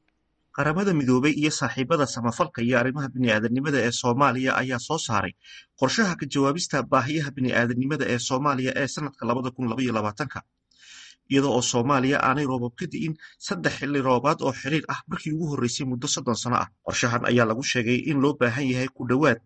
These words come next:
in ka badan hal bilyan oo dollar si loo caawiyo ku dhowaad lix milyan oo ka mid a dadka ugu nugul Soomaaliya, si loo daboolo baahiyaha degdega ah ee bulshooyinka ay abaaruhu saameeyeen. Saxaafadeed ay wadajir u soo saareen dowladda Soomaaliya iyo Qaramada Midoobay ayaa waxa ay ku sheegeen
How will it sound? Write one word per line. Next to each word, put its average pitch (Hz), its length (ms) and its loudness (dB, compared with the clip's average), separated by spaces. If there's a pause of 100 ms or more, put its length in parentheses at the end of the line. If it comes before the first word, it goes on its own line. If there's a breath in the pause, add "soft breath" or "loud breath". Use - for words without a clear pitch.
(100)
in 180 140 2
ka 185 160 -4
badan 160 240 -2
hal 165 240 0
bilyan 165 480 0
oo 147 240 0
dollar 135 240 2
si - 160 -4
loo 151 240 4
caawiyo 135 480 0 (320 soft breath)
ku - 80 -8
dhowaad 156 320 4 (160)
lix 180 240 -4
milyan 151 400 0
oo 143 160 -2
ka 175 80 -4
mid 156 160 -4
a 139 80 -6
dadka 156 400 -2
ugu 147 160 -2
nugul 151 320 -2
Soomaaliya, 127 560 0 (160)
si - 160 -4
loo 160 240 2
daboolo 135 320 0
baahiyaha 127 560 0
degdega 139 400 -4
ah 147 160 -4
ee 131 240 -2
bulshooyinka 127 560 -2
ay 101 80 0
abaaruhu 123 320 0
saameeyeen. 120 560 0
Saxaafadeed 120 640 -2
ay 120 80 0
wadajir 110 320 0
u 120 80 -4
soo 135 160 -4
saareen 123 400 2
dowladda 131 320 -2
Soomaaliya 131 460 0 (100)
iyo 135 80 -4
Qaramada 135 400 0
Midoobay 120 320 -2
ayaa 143 240 2
waxa 143 240 -2
ay 131 160 0
ku - 80 -20
sheegeen 107 340 0